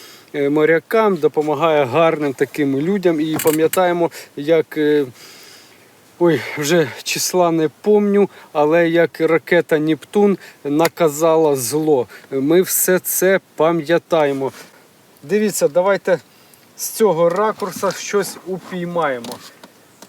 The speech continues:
Взяв спінінга до дванадцяти грам, роблю закид, там п'ятерочка, але ж пам'ятаємо, тільки що рибалив, кидав де-, дев'ять грам, дуже довго тонуло, там глибина така скажена.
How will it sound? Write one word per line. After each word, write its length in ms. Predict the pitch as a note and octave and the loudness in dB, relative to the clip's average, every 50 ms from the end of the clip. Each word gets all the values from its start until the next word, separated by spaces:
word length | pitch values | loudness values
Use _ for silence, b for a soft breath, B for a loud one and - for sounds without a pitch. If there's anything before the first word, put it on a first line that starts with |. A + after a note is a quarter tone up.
| _ _ - - | _ _ -10 -6
Взяв 500 | - - - - G3+ G#3 G3 F#3 D#3 - | -6 -6 -4 -2 0 0 0 0 -2 -6
спінінга 640 | - - - G#3 G3+ F#3+ F3+ F#3 F3 D#3 D#3+ E3 D#3+ | -12 -14 -12 -12 -10 -8 -6 -6 -4 -2 0 0 0
до 380 | D3 C#3+ C#3 C3+ C3+ G3+ G3+ | -2 -4 -10 -4 0 0 0
дванадцяти 760 | F3 D3+ D3+ E3+ F3 F3 F3 E3 - - - D#3 - - E3 | 0 -2 -4 -4 -2 0 0 0 0 -2 -8 -10 -6 -6 -4
грам, 420 | C#3 C3+ F3 G3+ A3 A3 G#3+ G3 F3 - _ _ _ _ _ _ - - - _ _ _ _ _ - | -4 -4 -4 -2 -2 -2 -2 -4 -8 -14 _ _ _ _ _ _ -14 -14 -14 _ _ _ _ _ -8
роблю 560 | C#3+ D3+ E3+ G3+ G3+ F#3+ E3+ F3 F3 E3+ D#3 | -8 -6 -2 -2 -4 -4 -4 -6 -6 -6 -6
закид, 500 | C#3 - - G#3 G#3 G3+ - - F3+ - - _ | -6 -4 -2 -2 -2 -2 -2 -6 -8 -8 -6 _
там 260 | - F#3 F3+ E3 C#3 A#2 - _ | -2 0 0 0 -4 -10 -14 _
п'ятерочка, 720 | - D#3+ C#3+ - - G#3+ G#3+ G#3 G3+ F3+ - - G3+ F3+ B B B B | -8 -8 -6 -4 -2 0 0 0 0 -2 -2 -2 -2 -2 B B B B
але 380 | - - D#3+ D#3+ E3+ F3+ F#3+ F3+ | -2 0 2 2 2 2 0 0
ж 100 | E3 - - | -2 -2 -2
пам'ятаємо, 600 | F3+ E3+ E3+ E3 E3 - - F3+ E3+ E3 D#3+ D3+ | -2 0 2 0 0 0 0 0 0 0 -2 -6
тільки 280 | - - D#3+ - E3 | -6 -8 -8 -8 -8
що 240 | D#3 - - F3 D3+ - - - - | -8 -8 -8 -8 -8 -10 -14 -10 -8
рибалив, 560 | D#3+ D#3 D#3+ D#3+ D#3 E3+ E3+ D#3+ D#3+ D#3 D3 | -4 -4 -4 -4 0 0 2 4 4 2 2
кидав 380 | C3+ - D#3+ D3 D3 D#3+ D3+ C#3 C3+ B2+ B2 A#2+ A#2+ | 0 -4 -4 0 0 0 0 -2 -4 -12 -20 -12 -4
де-, 200 | C3+ D3+ D#3 D3+ | -2 -2 -2 -2
дев'ять 400 | C#3+ C3+ D#3 F#3 G3 F#3+ F3 D#3 | -2 0 0 2 2 0 0 -2
грам, 360 | C3+ B2+ D3+ D#3+ D3+ D3 D3 B B B B B B _ | -4 -2 0 0 0 0 -4 B B B B B B _
дуже 380 | - C3 D#3+ G3 G#3 F#3 G3 F#3+ | -10 -6 -4 -2 0 0 0 -2
довго 460 | D#3+ C#3 C#3 D#3+ E3+ E3+ C#3+ D#3 E3 | -4 -2 0 0 0 0 -2 -4 -6
тонуло, 540 | D#3 - - D#3 D3+ D3 C3+ B2 A2+ A2 A2+ | -4 -2 -2 -2 -2 -2 -6 -8 -8 -8 -8
там 260 | - - D#3+ E3 D#3 | -6 -4 -4 -4 -4
глибина 500 | A#2+ B2 C#3 D3 C#3+ D3 D3 D#3 F3 F3+ | -6 -8 -12 -8 -6 -4 -4 -2 -2 -4
така 380 | E3+ - C#3+ C3+ - D3+ D3 B2+ B B B B B | -4 -4 -8 -6 -4 -4 -4 -4 B B B B B
скажена. 720 | - - - - - - D3+ C#3+ B2 C3+ C3+ A2+ A2+ A2 | -12 -12 -12 -6 -2 -2 -2 0 0 -2 -4 -4 -6 -8